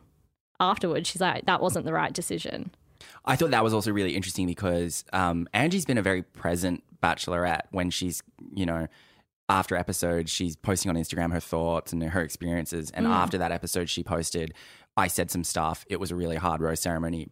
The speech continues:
Speaker 2: but I didn't make the wrong decision." Like, she really clarified that straight up.
Speaker 1: Yeah, and she didn't kind of touch on it again in the finale. So
Speaker 2: Mm.
Speaker 1: it was sort of like,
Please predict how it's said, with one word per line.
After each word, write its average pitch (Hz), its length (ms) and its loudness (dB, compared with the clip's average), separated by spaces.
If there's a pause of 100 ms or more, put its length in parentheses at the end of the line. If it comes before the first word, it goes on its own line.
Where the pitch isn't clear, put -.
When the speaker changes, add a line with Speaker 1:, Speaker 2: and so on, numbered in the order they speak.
Speaker 2:
but - 220 -2 (280)
I 92 120 -2
didn't 82 360 -2
make 76 180 -8
the 85 80 -4
wrong 80 140 -4
decision." 82 420 -4
Like, 95 140 -2
she 104 140 0
really 92 220 4
clarified 82 540 -2
that 87 180 -2
straight 80 260 0
up. 101 320 0 (140)
Speaker 1:
Yeah, 185 420 2
and 220 180 2
she 233 120 2
didn't 240 200 4
kind 233 200 2
of 190 160 -2
touch - 320 0
on 190 100 2
it 180 180 0
again 165 520 -2 (500)
in 208 140 4
the 190 80 2
finale. 165 560 0
So 226 80 4
Speaker 2:
Mm. 180 180 4
Speaker 1:
it 175 60 2
was 170 80 -2
sort 180 120 0
of 165 60 -2
like, 170 140 0